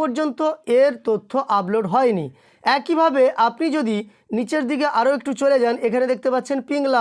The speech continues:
আছে, এর ওপর আপনি ক্লিক করে নেন। এর ওপর ক্লিক করলেও আপনি দেখতে পাবেন এখনও পর্যন্ত পিংলার কোনো তথ্য আপলোড হয়নি। কিন্তু আরও একটু নিচের দিকে যান, এই শেষের দিকে দেখুন লেখা আছে বিনপুর, এই বিনপুরের ওপর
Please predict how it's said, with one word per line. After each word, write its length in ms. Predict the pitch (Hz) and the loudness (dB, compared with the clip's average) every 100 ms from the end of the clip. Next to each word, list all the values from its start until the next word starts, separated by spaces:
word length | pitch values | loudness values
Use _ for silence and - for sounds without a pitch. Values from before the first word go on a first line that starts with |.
| 208 | 0
আছে, 180 | - 208 214 | 0 -4 0
এর 80 | 233 262 | 2 2
ওপর 140 | 269 269 | 0 -2
আপনি 120 | 262 277 | -4 -6
ক্লিক 180 | 302 311 277 | -4 -4 0
করে 160 | 233 190 | 0 0
নেন। 120 | 147 131 _ _ - | -6 -10 _ _ 0
এর 180 | 247 302 | 2 2
ওপর 160 | 311 320 | 0 -4
ক্লিক 180 | - 302 - | -4 -6 -2
করলেও 200 | 294 294 | 2 2
আপনি 140 | 277 277 247 | 2 0 -2
দেখতে 200 | - 294 | -2 -2
পাবেন 200 | 269 196 | 0 0
এখনও 220 | 180 311 320 | 0 0 0
পর্যন্ত 340 | 320 247 311 254 254 | -2 0 -2 -2 -4
পিংলার 340 | 254 240 262 277 | -2 0 -2 -2
কোনো 120 | 247 247 233 | -2 -2 -2
তথ্য 200 | 214 262 269 226 | -4 -4 0 0
আপলোড 240 | 196 233 190 | 2 0 2
হয়নি। 280 | 214 202 151 131 _ _ _ | 0 0 -4 -10 _ _ _
কিন্তু 280 | 320 285 320 - 208 | -2 0 -2 0 2
আরও 100 | 269 320 | 4 2
একটু 140 | 262 302 | 0 -2
নিচের 200 | 247 277 262 | -2 -4 0
দিকে 140 | 262 240 | 0 2
যান, 140 | 277 359 _ _ - | 0 -2 _ _ -4
এই 60 | 269 | -2
শেষের 280 | 277 254 311 262 | -4 -4 -2 -2
দিকে 140 | 294 277 | 0 -2
দেখুন 180 | 269 285 | 0 0
লেখা 180 | 254 269 269 | 0 0 -2
আছে 120 | 285 208 | -2 -2
বিনপুর, 400 | 269 247 185 165 131 _ _ - | 0 -2 -2 -6 -8 _ _ -2
এই 120 | 240 190 | -2 0
বিনপুরের 460 | 269 302 247 320 311 | 0 0 -2 0 0
ওপর 140 | 269 | 0